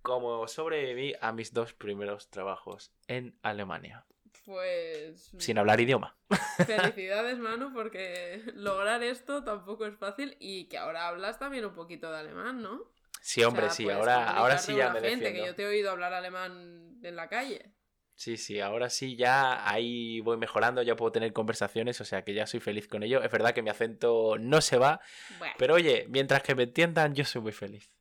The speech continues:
Speaker 2: Es lo de menos al final el acento, mientras puedas hablarlo y puedas comunicarte, eso es lo más importante.
Speaker 1: Efectivamente.
Speaker 2: El acento es para perfeccionistas. Pues bueno, eh, sin desviarnos del tema trabajo, voy a ir con mi anécdota,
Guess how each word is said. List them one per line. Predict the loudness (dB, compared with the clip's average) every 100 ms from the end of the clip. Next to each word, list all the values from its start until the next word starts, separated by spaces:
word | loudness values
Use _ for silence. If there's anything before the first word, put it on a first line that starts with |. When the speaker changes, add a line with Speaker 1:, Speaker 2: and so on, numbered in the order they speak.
| _
Speaker 2:
Es | -8 -6
lo | -4
de | -4 -4
menos | -10 -16 -16
al | -16
final | -14 -14 -10
el | -10
acento, | -10 -12 -12 -10 -8
mientras | -10 -12 -10
puedas | -6 -6 -6
hablarlo | -8 -8 -8 -12
y |
puedas | -8 -8 -8
comunicarte, | -12 -14 -16 -12 -14 -12 -14 -16 -18
eso | -20
es | -20
lo | -20
más | -20 -20
importante. | -18 -18 -18 -20 -20 -20 _ _ _ _
Speaker 1:
Efectivamente. | -4 -2 -4 -4 -2 -2 -2
Speaker 2:
El | -4
acento | -4 -6 -8
es | -6
para | -4 -4
perfeccionistas. | -8 -14 -16 -14 -14 -16 -18 -20 _ -4
Pues | -4 2
bueno, | 2 4 0 -6 _
eh, | -2 0 2 2 2 2 -2 -6
sin | -10 -4 -2
desviarnos | -2 -2 -2 -2 -2 -2 -2
del | -4
tema | -2 -2
trabajo, | 0 0 0 -2 -4 -4 -4
voy | -6 -4 -2
a | -2
ir | -2 -2
con | -6 -8
mi | -8
anécdota, | -8 -10 -8 -12 -8 -12 -12